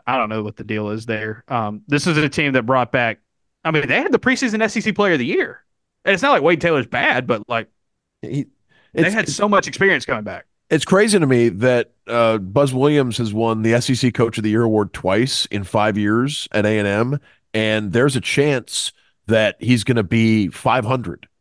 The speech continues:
Speaker 2: or very close to five hundred in league play after five years at, at that school,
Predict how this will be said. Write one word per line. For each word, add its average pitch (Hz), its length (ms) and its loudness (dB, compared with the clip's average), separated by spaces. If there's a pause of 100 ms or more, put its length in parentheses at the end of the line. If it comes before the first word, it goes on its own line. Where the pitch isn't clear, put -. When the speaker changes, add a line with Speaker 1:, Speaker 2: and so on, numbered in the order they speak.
(120)
Speaker 2:
or 110 180 2
very 123 280 2
close 131 300 0
to 120 100 -2
five 120 260 2
hundred 113 300 -2
in 104 140 -8
league 104 240 -2
play 82 380 -2 (320)
after 104 260 -4
five 104 340 0
years 92 480 -6 (220)
at, 92 180 -6
at 95 240 -2
that 95 160 0
school, 87 500 -4